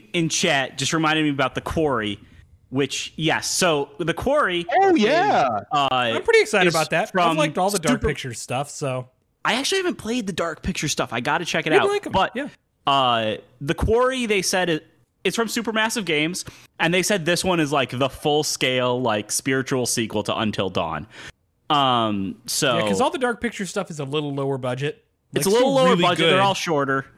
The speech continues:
Speaker 3: Definitely, yeah. So.
Speaker 1: Um, but this one seems like it's a, you know, it's a full, it's, it's a full price game. It seems like it's full length, and it's, uh, out in the next couple months, so that'll be really cool. Um, and then another,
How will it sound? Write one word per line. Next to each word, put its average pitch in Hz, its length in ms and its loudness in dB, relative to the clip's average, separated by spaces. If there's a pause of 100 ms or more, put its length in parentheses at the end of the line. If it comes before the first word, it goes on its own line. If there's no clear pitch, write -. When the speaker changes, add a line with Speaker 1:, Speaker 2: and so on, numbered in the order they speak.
(120)
Speaker 3:
Definitely, 139 560 -6
yeah. 117 380 -6
So. - 140 -6
Speaker 1:
Um, 131 460 -2
but 160 160 0
this 170 180 0
one 190 220 0
seems 165 320 -2
like 151 220 -2
it's 131 180 -4
a, 110 380 0 (540)
you 143 100 0
know, 120 180 0
it's 143 160 -4
a 143 40 -2
full, - 220 -2
it's, 175 300 -2
it's - 400 -4
a 139 40 -4
full 151 200 0
price 151 300 -2
game. 131 480 -2
It 131 160 -6
seems 131 240 -2
like 127 100 -2
it's 117 80 -10
full 127 160 -2
length, 123 260 0
and 117 120 0
it's, - 240 -8 (480)
uh, - 20 -2
out 113 360 2
in 135 60 -6
the 156 60 -2
next 151 200 -2
couple 151 200 -6
months, 147 300 -2
so 120 100 -4
that'll 131 180 -2
be 139 120 -4
really 139 180 0
cool. 139 340 -2 (600)
Um, 113 640 2 (640)
and 160 120 0
then 165 120 2
another, 165 420 2